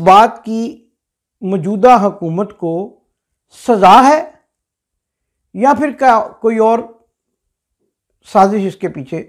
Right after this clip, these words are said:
बरसरे पैकार है? सवालात का सिलसिला, लकीरों का सिलसिला मैं शुरू करता हूँ।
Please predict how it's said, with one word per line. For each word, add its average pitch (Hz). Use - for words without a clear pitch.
बरसरे 151
पैकार 143
है? 151
सवालात 214
का 277
सिलसिला, 160
लकीरों 311
का 269
सिलसिला 165
मैं 147
शुरू 269
करता 294
हूँ। 320